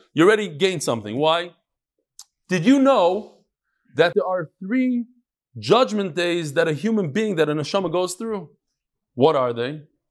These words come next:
Rosh Hashanah, the day of the death, Misa, but there's another one. Huh? No, every day was Rabbi Yossi, that's one Shita. We go with Rosh Hashanah.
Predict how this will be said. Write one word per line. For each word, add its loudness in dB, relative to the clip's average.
Rosh 0
Hashanah, -2
the 2
day 2
of -4
the -4
death, -4
Misa, -2
but -6
there's -4
another 2
one. -12
Huh? 0
No, 2
every -2
day 0
was 0
Rabbi 0
Yossi, 0
that's -2
one -2
Shita. -10
We 4
go 4
with 0
Rosh -2
Hashanah. -2